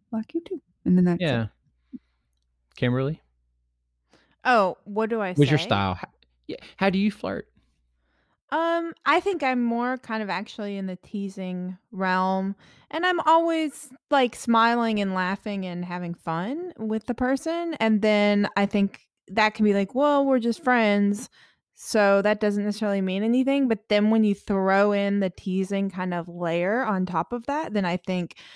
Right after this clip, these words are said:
Speaker 3: people usually get the message.
Speaker 2: Okay. That's, that's good. I'm kinda happy to hear you say that, 'cause I do think, like,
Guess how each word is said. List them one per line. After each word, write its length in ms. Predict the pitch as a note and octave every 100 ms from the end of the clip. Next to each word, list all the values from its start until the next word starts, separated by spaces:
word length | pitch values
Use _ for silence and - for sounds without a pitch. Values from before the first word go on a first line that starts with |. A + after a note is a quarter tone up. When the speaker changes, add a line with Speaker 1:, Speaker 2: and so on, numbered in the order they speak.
| - -
Speaker 3:
people 520 | G#3+ - G3 F#3 F#3
usually 380 | F#3 F3+ F3+ E3+
get 140 | F3
the 60 | E3
message. 600 | B2 F#3 E3+ F3+ G#3+ - _ _ _ _ _ _ -
Speaker 2:
Okay. 380 | B2+ - A2+ -
That's, 160 | F3+ A3 -
that's 220 | A#3+ -
good. 160 | F#3 -
I'm 160 | F3+
kinda 500 | - E3 C3+ A2+ G2+ _ _ _ _ _
happy 260 | - C#3 A#2+
to 40 |
hear 100 | A2
you 120 | A2+ G2+
say 200 | - G2+
that, 180 | F#2+
'cause 100 | G2+
I 100 | C#3
do 180 | C#3 B2+
think, 200 | A#2+ A#2+
like, 220 | G#2 G2+